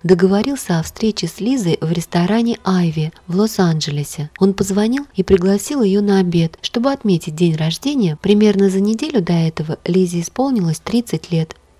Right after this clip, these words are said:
Они прошли в ресторан, держась за руки.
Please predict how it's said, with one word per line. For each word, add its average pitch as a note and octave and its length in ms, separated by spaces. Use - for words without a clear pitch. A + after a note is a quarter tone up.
Они G3 260
прошли F3+ 400
в - 20
ресторан, F#3 580
держась F#3 380
за E3+ 240
руки. E3 380